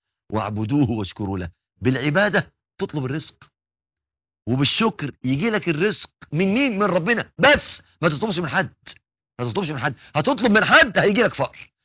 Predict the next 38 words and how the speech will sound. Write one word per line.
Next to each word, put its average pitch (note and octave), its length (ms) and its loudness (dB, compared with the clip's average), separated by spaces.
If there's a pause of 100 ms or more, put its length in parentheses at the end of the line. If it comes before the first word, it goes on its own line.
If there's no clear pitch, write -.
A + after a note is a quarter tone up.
(100)
"ما C3+ 160 2
فتح D#3+ 280 -2
عبد C3+ 320 -4
باب C3 320 0
مسألة D3 460 -2 (280)
إلا D#3 180 2
فتح C#3 240 -2
الله C#3 200 -2
عليه C3 180 0
باب A2+ 180 -4
فقر". E2 300 -12 (300)
هتخبط F3 380 0
على D#3+ 140 2
فلان: E3+ 200 -2
"أنا D3 140 -6
قصدك C#3+ 260 -4
فلان، C3+ 320 0
أنا B2+ 160 -2
عاوز C#3+ 240 -2
قرشين، C3+ 360 0 (260)
أنا C3+ 140 -2
اس-، - 120 -8
أعطيني B2+ 540 -2
كذا، D3 380 2
س-، - 140 -8 (240)
إيه، C3 280 -2
أنا C#3+ 140 2
مزنوق". C#3 480 0 (440)
هتطلب G#3+ 800 0 (140)
مش C3+ 180 0
هيجي C#3+ 140 0
لك D3 120 -2
رزق. A#2 240 -6
قال D3 240 0
النبي B2 160 -2
عليه C#3 120 -2
الصلاة E3 220 0
والسلام: - 220 -8